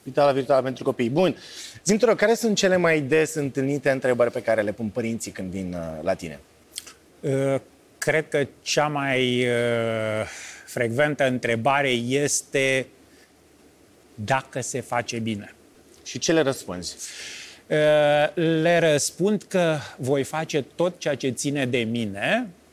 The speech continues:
Speaker 2: tot ceea ce spun protocoalele, că nu voi inventa nimic,
Speaker 1: Mhm.
Speaker 2: și că o să decidem împreună.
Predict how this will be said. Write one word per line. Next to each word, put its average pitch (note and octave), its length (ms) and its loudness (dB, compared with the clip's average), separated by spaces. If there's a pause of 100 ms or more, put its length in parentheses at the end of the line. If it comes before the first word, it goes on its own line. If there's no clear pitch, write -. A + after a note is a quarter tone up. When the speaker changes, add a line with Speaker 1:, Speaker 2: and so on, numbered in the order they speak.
(680)
Speaker 2:
tot E3 280 -2
ceea C#3+ 160 -2
ce C3+ 140 -2
spun D3 300 -2
protocoalele, B2+ 920 2
că C3 140 -4
nu C3 80 2
voi C3+ 220 0
inventa A#2 520 -2
nimic, A#2+ 380 -6 (260)
Speaker 1:
Mhm. G2+ 80 -16
Speaker 2:
și B2+ 120 -4
că - 100 -2
o D#3+ 60 4
să B2+ 80 -2
decidem E3 460 0
împreună. C#3 540 0